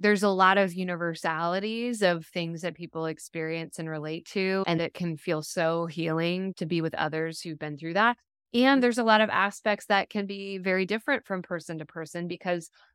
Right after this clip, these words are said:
Speaker 1: there's so much variability in terms of what did someone's upbringing look like with religion or their family, or how much of their world is wrapped into that. And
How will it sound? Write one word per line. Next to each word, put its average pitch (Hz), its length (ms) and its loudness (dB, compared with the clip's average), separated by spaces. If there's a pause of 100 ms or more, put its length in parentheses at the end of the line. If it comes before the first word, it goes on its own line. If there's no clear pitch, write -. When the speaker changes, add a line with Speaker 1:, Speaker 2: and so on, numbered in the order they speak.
(140)
Speaker 1:
there's 180 280 2
so 202 800 6
much 185 460 -4 (260)
variability 185 800 4
in 165 200 0
terms 170 380 -6
of 165 180 -4
what 170 340 -4
did 185 260 -4
someone's 180 460 -4 (120)
upbringing 180 680 0
look 160 240 -8
like 160 420 -2
with 165 280 -6
religion 156 680 -6
or 165 220 -6
their 165 180 -4
family, 170 760 -2
or 165 380 0 (300)
how 214 200 4
much 214 300 6
of 214 160 2
their 196 180 4
world 180 520 4
is 165 240 -4
wrapped 165 460 -2
into 190 440 -2
that. 160 440 -2
And 165 300 -2